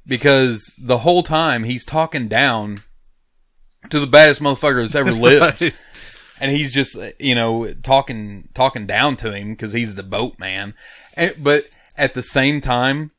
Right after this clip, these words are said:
Speaker 1: how unrealistic is that? Look at Stallone. He is like, how old was he when he made, when they,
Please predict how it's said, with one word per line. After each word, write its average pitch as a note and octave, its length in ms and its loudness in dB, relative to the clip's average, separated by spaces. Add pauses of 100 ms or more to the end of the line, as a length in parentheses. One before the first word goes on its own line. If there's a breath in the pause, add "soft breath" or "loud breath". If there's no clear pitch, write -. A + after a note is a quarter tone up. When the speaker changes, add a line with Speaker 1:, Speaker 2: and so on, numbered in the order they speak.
(140)
Speaker 1:
how F3+ 280 2
unrealistic C3 1040 0
is G2+ 240 -10
that? G2 400 -2 (1000)
Look F3 280 2
at E3+ 100 -2
Stallone. A2+ 600 -2
He E3+ 280 -2
is C3 280 -2
like, A#2 540 -2 (1120)
how D3 240 0
old F#3 220 0
was E3+ 200 -6
he F#3 100 -6
when E3+ 140 -6
he D#3 60 -2
made, B2+ 360 -4
when A#2+ 160 -6
they, G#2 360 -6